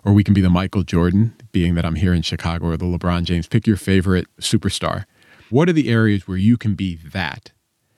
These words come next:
And then how do you build that dream team around you to change the world? And we're recognizing that there's some areas, like Neil talks about in that clip, where we are clearly world-class, best in class at, at one thing.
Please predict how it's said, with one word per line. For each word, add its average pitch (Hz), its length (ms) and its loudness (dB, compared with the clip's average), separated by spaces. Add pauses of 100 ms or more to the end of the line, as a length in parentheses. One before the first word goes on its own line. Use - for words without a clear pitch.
(300)
And 117 120 4
then 110 100 4
how 127 220 -4
do 147 60 0
you 131 100 4
build 107 280 0
that 101 220 -8
dream 101 300 -2
team 98 200 -4
around 85 380 -6
you 131 180 -2
to 113 220 -4
change 95 380 -4
the 95 60 -8
world? 95 320 -6 (880)
And 113 180 4
we're 127 140 6
recognizing 104 840 0
that 95 140 -4
there's 95 180 -2
some 135 160 2
areas, 92 480 -2
like 101 180 -6 (160)
Neil 98 280 0
talks 92 320 -6
about 92 160 -6
in 90 80 -6
that 90 160 -10
clip, - 260 -4
where 95 100 -2
we 120 220 2
are 104 160 0
clearly 143 560 2
world-class, 98 720 -2 (400)
best 110 280 -4
in 101 120 0
class 87 400 -10
at, - 100 -12 (140)
at - 160 -10
one 95 240 -4
thing. 82 320 -12